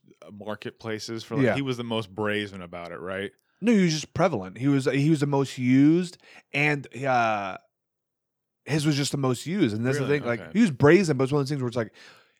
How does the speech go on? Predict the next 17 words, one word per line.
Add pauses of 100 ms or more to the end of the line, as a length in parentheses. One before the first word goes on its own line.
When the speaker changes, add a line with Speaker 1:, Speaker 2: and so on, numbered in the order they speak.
(200)
Speaker 2:
he
was
a
seller.
Like,
he,
he
was,
he
was
a
distributor.
He
didn't
touch
anything.
Like,